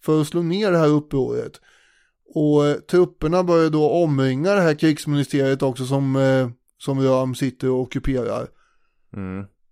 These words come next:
Speaker 2: Strax före midnatt så börjar snön falla. Det singlar ner vackra snöflingor som vore detta en sötsliskig amerikansk julfilm. Och i en sån så skulle ju då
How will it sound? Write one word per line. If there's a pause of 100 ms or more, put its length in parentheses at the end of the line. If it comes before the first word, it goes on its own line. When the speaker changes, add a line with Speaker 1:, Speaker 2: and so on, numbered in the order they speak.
(200)
Speaker 2:
Strax
före
midnatt
så
börjar
snön
falla. (360)
Det
singlar
ner
vackra
snöflingor
som
vore
detta
en
sötsliskig
amerikansk
julfilm. (800)
Och
i
en
sån
så
skulle
ju
då